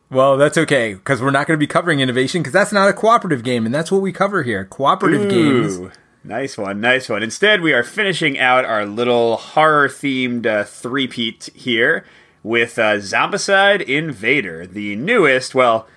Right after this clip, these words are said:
Speaker 2: newest that is available, if you don't count Zombicide Second Edition, the newest game in the Zombicide series. And, uh, clearly lots of alien zombies to go around, so it fits this little horror thing we've been doing.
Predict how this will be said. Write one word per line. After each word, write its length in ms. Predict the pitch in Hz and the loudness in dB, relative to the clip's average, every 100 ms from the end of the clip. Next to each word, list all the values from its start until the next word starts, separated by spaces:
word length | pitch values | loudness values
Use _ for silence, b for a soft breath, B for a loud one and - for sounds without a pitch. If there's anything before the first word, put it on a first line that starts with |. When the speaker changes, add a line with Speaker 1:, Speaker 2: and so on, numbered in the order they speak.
| b b b | b b b
Speaker 2:
newest 380 | 127 147 131 - | 0 2 2 2
that 180 | 120 | 2
is 160 | 120 113 | 2 -2
available, 680 | 107 113 107 98 101 104 113 | 0 0 2 0 0 -2 -4
if 120 | 101 | -2
you 60 | |
don't 180 | 110 101 | -2 0
count 260 | - 107 95 | 0 0 2
Zombicide 500 | 113 101 101 104 95 | 0 0 0 0 0
Second 280 | - 104 101 | -2 -2 -2
Edition, 380 | 104 - 107 | -2 -2 -4
the 60 | 170 | 0
newest 300 | 196 135 - | 2 2 2
game 300 | 123 107 110 | 2 2 2
in 160 | 107 107 | 0 -2
the 60 | |
Zombicide 680 | 101 107 101 98 113 98 95 | 0 0 0 -2 0 0 0
series. 520 | - 131 180 208 - B B B - | 0 2 2 0 -4 B B B -4
And, 260 | 107 104 | -2 0
uh, 140 | 101 101 | 0 0
clearly 420 | 123 113 110 110 | 2 0 2 2
lots 300 | 110 107 - | 2 2 0
of 360 | 113 110 107 - 117 | 0 0 0 -4 0
alien 500 | 120 120 117 117 113 | 2 4 4 2 0
zombies 540 | 113 117 113 117 117 | 2 2 2 2 0
to 60 | 113 | 0
go 140 | 117 | 2
around, 400 | 113 113 143 170 | 4 4 2 -2
so 120 | 139 | -4
it 60 | 101 | -4
fits 200 | 107 - | -6 -8
this 160 | 107 | -10
little 200 | 113 98 | -6 -4
horror 360 | 98 113 107 101 | 0 2 2 2
thing 240 | - 110 | -2 -4
we've 120 | 107 104 | -4 -4
been 160 | 107 | -4
doing. 320 | 107 120 147 | -4 -4 -6